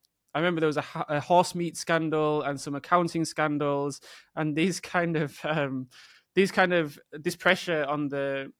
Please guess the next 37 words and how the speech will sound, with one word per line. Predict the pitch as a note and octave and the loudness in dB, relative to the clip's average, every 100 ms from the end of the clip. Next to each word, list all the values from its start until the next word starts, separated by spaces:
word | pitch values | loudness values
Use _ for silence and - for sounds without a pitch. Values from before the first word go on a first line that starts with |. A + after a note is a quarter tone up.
| - | -2
on | C#3+ | -2
the | C#3 | -2
C | D#3 C#3 D3 | -4 -4 0
E | |
O | D#3 D3 | 0 0
kind | D3 | -4
of | C#3+ | -6
funneled | - E3 D#3 C#3 | -6 -4 -4 -2
down | C#3 C3+ C3+ C3+ | 0 0 0 -6
into | C#3 B2+ C#3+ C#3+ | -8 -8 -6 -2
us. | C#3+ C3+ C3 | 0 0 -2
And | C3 B2+ C3+ | -4 -4 -4
my | C3 | -2
manager | C3+ C#3 B2+ C3+ | 0 0 -2 -4
pulled | - C#3+ C3+ | -6 -6 -4
me | C3 | -6
into | B2 | -6
the | C3 | -2
office | C3+ - B2+ | -2 -2 -6
one | C#3 C3 | -6 -4
time. | C3+ C3 | 0 0
He | C3 | 0
was | B2 | -2
like, | B2+ | -2
"Mike, | C3 C3 B2 - - - - - - | -2 -2 -4 -16 -20 -20 -20 -20 -6
if | D3 | 0
you | E3 E3 | 2 6
don't | E3 D3 C#3 | 4 4 -2
speed | - - E3+ D3+ | -12 -6 0 4
up, | F#3+ D3+ B2 - _ _ _ | 8 8 6 -4 _ _ _
then | - C3+ C#3 C3+ B2+ C3 B2+ - _ _ | -4 2 4 4 0 -4 -6 -10 _ _
we're | C#3 | -6
gonna | C3+ C3+ | -4 -4
have | B2 | -6
to | - | -6
fire | C#3 B2 | -2 0
you." | A2+ A2+ A2+ | -2 -6 -8